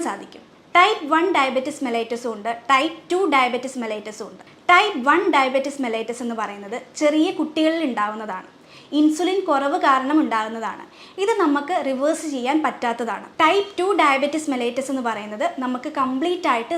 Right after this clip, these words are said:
റിവേഴ്സ് ചെയ്യാൻ പറ്റുന്നതാണ്. ഇപ്പോഴത്തെ പഠനങ്ങൾ അനുസരിച്ച് നമുക്ക് പൂർണ്ണമായിട്ടും ടൈപ്പ് ടു ഡയബറ്റിസ് മെലൈറ്റസിനെ റിവേഴ്സ് ചെയ്യാൻ കഴിയും. അതെങ്ങനെയൊക്കെയാണെന്ന് നമുക്ക് നോക്കാം. ആദ്യമായിട്ട് നിങ്ങൾ ചെയ്യേണ്ടത് ഷുഗർ കംപ്ലീറ്റ് ആയിട്ട് കട്ട്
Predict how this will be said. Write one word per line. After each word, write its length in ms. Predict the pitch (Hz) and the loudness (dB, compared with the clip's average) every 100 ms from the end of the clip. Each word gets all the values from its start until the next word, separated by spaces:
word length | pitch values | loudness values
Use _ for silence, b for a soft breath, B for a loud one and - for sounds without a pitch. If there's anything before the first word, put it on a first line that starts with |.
| 277 | -2
റിവേഴ്സ് 400 | 240 269 311 339 302 | 0 0 0 -2 -4
ചെയ്യാൻ 260 | 233 247 311 | -4 0 0
പറ്റുന്നതാണ്. 560 | 285 226 220 208 196 190 - B B 320 | -2 -4 -8 -8 -10 -14 -20 B B -10
ഇപ്പോഴത്തെ 400 | 311 403 403 427 427 | 0 0 2 0 4
പഠനങ്ങൾ 400 | 285 285 311 320 | 4 4 2 0
അനുസരിച്ച് 500 | 233 233 233 226 381 349 254 | -2 -4 -8 -6 -8 -6 -4
നമുക്ക് 260 | 247 240 - | -4 -6 -6
പൂർണ്ണമായിട്ടും 840 | 277 302 339 339 254 214 233 339 - - | -2 0 2 2 0 -2 -6 -10 -6 0
ടൈപ്പ് 280 | 277 339 - - | 0 0 -4 -4
ടു 60 | 330 302 | -2 2
ഡയബറ്റിസ് 500 | 262 233 254 277 277 | 0 0 -4 -6 -6
മെലൈറ്റസിനെ 580 | 233 226 220 220 226 277 381 B B 247 | -4 -4 -6 -10 -6 -6 -8 B B 0
റിവേഴ്സ് 460 | 277 285 339 - 381 | 2 4 2 0 -4
ചെയ്യാൻ 240 | 240 214 285 233 | -6 -4 -4 -4
കഴിയും. 220 | 185 - - 339 | -8 -14 -2 0
അതെങ്ങനെയൊക്കെയാണെന്ന് 840 | 381 370 381 415 403 359 262 294 254 | 4 4 4 2 2 2 4 0 0
നമുക്ക് 220 | 233 277 | -2 -2
നോക്കാം. 280 | 208 196 - - - B B 311 370 | -4 -8 -18 -20 -20 B B 4 4
ആദ്യമായിട്ട് 560 | 415 392 294 262 285 269 | 4 4 4 2 0 0
നിങ്ങൾ 180 | 233 247 254 | 0 -4 -4
ചെയ്യേണ്ടത് 420 | 208 202 196 262 330 - B B - - | -8 -10 -8 -8 -8 -16 B B -12 -2
ഷുഗർ 320 | 370 403 415 427 | 2 2 0 0
കംപ്ലീറ്റ് 520 | 294 277 294 359 359 294 | 2 2 2 0 0 0
ആയിട്ട് 240 | 233 233 330 | 0 -4 -4
കട്ട് 200 | 233 - | -4 -2